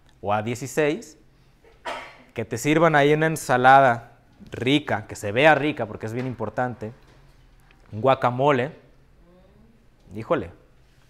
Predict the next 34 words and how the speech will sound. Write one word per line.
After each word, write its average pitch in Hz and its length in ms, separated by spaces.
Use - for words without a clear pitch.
si - 120
lo 113 160
disfrutas. - 680
Entonces - 300
hay 143 80
que 175 80
empezar 156 360
a 160 60
disfrutar 127 440
eso. 127 280
Yo 165 120
les 196 100
recomiendo 175 440
que 143 140
cada 180 280
vez 170 200
que 151 80
vayan 139 180
a 131 80
comer, 135 420
uno, 165 320
agradezcan, 127 720
¿sí? 131 160
Si 113 280
acostumbran 127 400
a - 40
hacer 127 140
oración 120 380
o 123 40
algo 123 160
así, 127 360
háganla, 135 400
pero 107 160
agradezcan 131 680